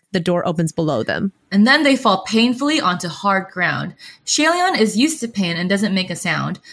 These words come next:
Speaker 2: but Xi Qingxuan yells loudly. Xie Lian says, "Are you okay?" And Xi Qingxuan is, uh, Xi Qingxuan had landed upside down and says, "I don't know if I'm okay. I've never fallen like this. Your Highness, there's way too much thrill working with you."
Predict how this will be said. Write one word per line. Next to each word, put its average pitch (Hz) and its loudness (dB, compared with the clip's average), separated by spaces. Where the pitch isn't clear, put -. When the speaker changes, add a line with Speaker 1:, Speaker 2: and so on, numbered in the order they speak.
Speaker 2:
but 202 2
Xi 233 -2
Qingxuan 196 0
yells 170 0
loudly. 175 2
Xie 233 2
Lian 226 4
says, 208 0
"Are 190 0
you 226 2
okay?" 202 -2
And 233 4
Xi 226 0
Qingxuan 240 2
is, 190 0
uh, 180 0
Xi 254 -2
Qingxuan 226 2
had 208 2
landed 175 2
upside 170 -2
down 156 0
and 160 -4
says, 156 -4
"I 277 4
don't 277 2
know 247 4
if 330 0
I'm 208 4
okay. 190 -2
I've 277 2
never 294 4
fallen 311 2
like 190 0
this. 156 -4
Your 233 4
Highness, 196 0
there's 269 2
way 330 2
too 381 0
much 240 0
thrill 226 2
working 220 4
with 185 -4
you." 208 2